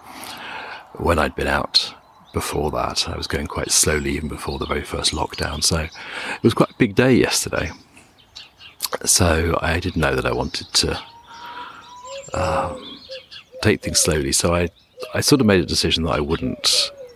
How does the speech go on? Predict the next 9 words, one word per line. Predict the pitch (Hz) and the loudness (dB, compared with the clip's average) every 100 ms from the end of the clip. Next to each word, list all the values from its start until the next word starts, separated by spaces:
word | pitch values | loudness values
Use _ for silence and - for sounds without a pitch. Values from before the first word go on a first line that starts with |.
| - - | -18 -6
um, | 76 - - 69 - - 587 - 587 571 554 494 - - - 508 508 - - - 508 587 - - - - 494 480 - - - | -2 -2 -4 -6 -8 -12 -14 -18 -16 -16 -16 -18 -16 -16 -14 -14 -16 -18 -20 -14 -14 -14 -16 -16 -16 -16 -18 -20 -20 -10 0
look | 85 - | 2 2
for | - 65 | 0 2
a | |
small | - - 60 | 2 2 0
step. | - - - - - - - _ _ 508 605 554 523 523 508 494 - - - - - | 0 0 -2 -4 -10 -20 -20 _ _ -18 -18 -18 -14 -12 -12 -14 -14 -14 -16 -18 -4
But | - - | 0 4
it's | - | 6
interesting | 131 - 85 - 69 - | 4 4 2 2 0 -2